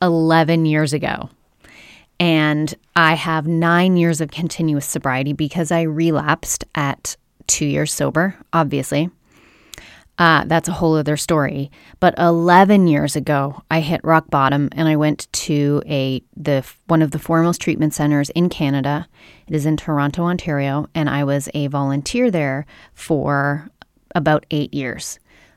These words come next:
Um, I did every volunteer program that you could do. I did outpatient, um, liaison. I did greeting. I did the meditation class. I did pros and cons. I did, uh, my story. I did the step one, two, three rooms. Y-,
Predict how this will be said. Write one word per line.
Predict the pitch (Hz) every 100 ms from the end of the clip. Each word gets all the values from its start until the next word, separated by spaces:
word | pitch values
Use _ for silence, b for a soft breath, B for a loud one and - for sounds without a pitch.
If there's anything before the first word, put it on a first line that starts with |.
| b
Um, | 175 147
I | 147
did | 165 165 - -
every | 180 160 175 165
volunteer | 160 151 151 151 147
program | 143 151 143 151 151
that | 151
you | 151
could | - 135
do. | 156 156
I | 147
did | 151 143 143
outpatient, | 156 156 - 156 143 156 151 - - b b b b b -
um, | 170 156 147 139 - -
liaison. | 165 170 151 147 156 151 147 143 147 -
I | 151
did | 139 156 143
greeting. | 147 156 160 147 135 -
I | 135 143
did | 156 143
the | 151
meditation | 147 147 151 - 160 - 151
class. | 143 147 127 131 - -
I | 143
did | 143 151 -
pros | - 170 160 151
and | 165 156
cons. | - 185 156 147 131 135 - - B B B B
I | 165 156 151
did, | 143 156 151 143 139 -
uh, | 165 147 139
my | 151 160 165
story. | 165 - 165 139 139 143 -
I | 147 151
did | 151 147 135
the | 156
step | - 156 147
one, | 156 156 151
two, | 165 156
three | - 160 165 156
rooms. | 156 151 156 147 -
Y-, | 160